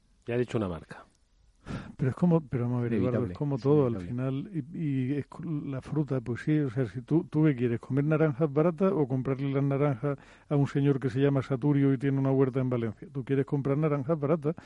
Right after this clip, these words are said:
Speaker 2: con lo cual al final
Speaker 1: Esto es como lo de los billetes
Speaker 2: eso,
Speaker 1: de
Speaker 2: eso
Speaker 1: avión.
Speaker 2: de que, no, y vamos a poner en, en los carteles dónde se ha producido la naranja para que la gente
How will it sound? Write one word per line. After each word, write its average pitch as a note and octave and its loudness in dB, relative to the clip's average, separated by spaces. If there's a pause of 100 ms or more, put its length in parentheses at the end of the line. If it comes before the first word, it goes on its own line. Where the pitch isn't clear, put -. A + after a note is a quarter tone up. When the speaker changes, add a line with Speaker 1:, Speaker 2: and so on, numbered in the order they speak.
(240)
Speaker 2:
con B2 -2
lo A#2 -2
cual B2+ 0
al C3+ 0
final D3 0
Speaker 1:
Esto - 0
es D#3+ 2
como D3+ 6
lo A2 8
de G#2 6
los G2 2
billetes A#2+ 4
Speaker 2:
eso, C#3+ 8
Speaker 1:
de G2+ 6
Speaker 2:
eso F#2+ 2
Speaker 1:
avión. D#3+ 10
Speaker 2:
de F3+ 8
que, E3 4 (200)
no, E3+ 6
y C#3+ 6
vamos F#3+ 6
a F#3 6
poner F3 4
en, E3 6
en D3+ 2
los C#3+ 4
carteles D#3 2
dónde D#3 2
se - -2
ha D3+ 4
producido C3+ 0
la C3+ 2
naranja C3 -2
para C3+ -4
que A#2+ -4
la A2 -6
gente D3+ 0